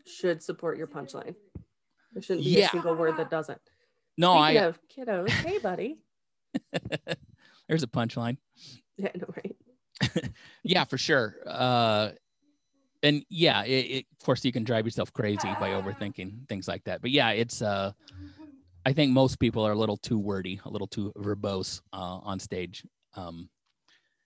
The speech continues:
Speaker 2: and then that's how, if you cut enough, that's how you get to that thing where you're like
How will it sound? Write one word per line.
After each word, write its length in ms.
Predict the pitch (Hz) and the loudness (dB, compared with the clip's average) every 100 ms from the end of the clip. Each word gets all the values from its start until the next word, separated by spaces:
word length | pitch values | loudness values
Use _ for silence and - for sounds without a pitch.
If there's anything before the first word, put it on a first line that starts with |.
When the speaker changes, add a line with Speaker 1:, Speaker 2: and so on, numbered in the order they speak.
| - | -2
Speaker 2:
and 100 | 220 | 0
then 120 | 220 | 2
that's 240 | 226 233 | 2 0
how, 200 | 208 156 143 | 2 2 2
if 160 | 156 | 0
you 80 | 165 | -2
cut 280 | - 233 262 | -2 0 0
enough, 420 | 160 120 117 - 151 | 0 -2 -4 -6 -6
that's 220 | 160 - | -6 -4
how 120 | 170 | 0
you 160 | 143 131 | 2 2
get 160 | 127 | 0
to 80 | 131 | -2
that 200 | 117 110 | -4 -4
thing 200 | 127 117 | -4 -4
where 120 | 110 104 | -2 -4
you're 140 | 98 | -4
like 260 | 98 90 | -6 -6